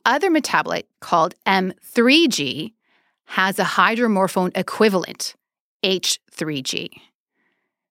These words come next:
These three G metabolites also rely on renal clearance. When they accumulate, they cause neurotoxicity. Patients can present like a delirium. They can have agitation, confusion, but also myoclonus,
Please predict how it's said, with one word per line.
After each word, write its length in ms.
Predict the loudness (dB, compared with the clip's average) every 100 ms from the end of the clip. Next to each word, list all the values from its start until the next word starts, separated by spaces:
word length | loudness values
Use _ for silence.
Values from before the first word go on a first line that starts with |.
| _ _ 2
These 260 | 4 2
three 420 | -2 0 4 6 4
G 240 | 2 0
metabolites 760 | -2 -2 -2 0 0 0 -6 -6 2
also 360 | 4 4 2
rely 320 | 2 4 2 2
on 80 |
renal 240 | -2 -4 -4
clearance. 600 | -2 -2 -2 -6 -12 -16 _ _ _ _
When 220 | 0 2 6
they 120 | 4
accumulate, 600 | 4 4 4 4 2 2
they 160 | 0
cause 260 | 2 0 0
neurotoxicity. 1000 | -2 -2 -2 -2 -4 -2 -4 -4 -6 -12 _ _ _ _ _ _ 0
Patients 340 | 0 0 0
can 140 | 2 2
present 320 | 2 2 0
like 140 | -2
a 40 | -2
delirium. 640 | 2 4 4 4 0 -6 -4
They 80 | -4
can 120 | -2
have 160 | -2 0
agitation, 960 | 0 0 0 2 4 4 4 4 2 -2 -6
confusion, 720 | -4 0 0 2 0 -2 -6 -14 -20 -4
but 100 | 2
also 280 | 2 4 2
myoclonus, 840 | 4 4 4 2 2 4 2 0